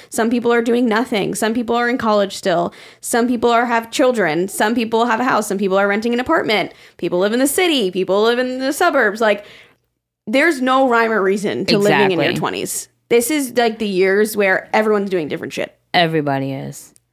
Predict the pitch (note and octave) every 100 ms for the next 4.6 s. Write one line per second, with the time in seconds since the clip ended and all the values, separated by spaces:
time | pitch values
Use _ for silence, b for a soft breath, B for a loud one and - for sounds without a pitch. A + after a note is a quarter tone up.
0 | b b b - E4 F#4 F#4 G4 C#4 -
1 | _ - B3 A3+ - E4+ D4 - A#3+ G#3
2 | F4+ F#4+ A#3 F3+ E3 B2+ D3+ E3 - D4
3 | A#3 F#3 - G3 F3 D3+ - A3+ E3+ F#3
4 | F3+ F#3 F#3+ G3 E3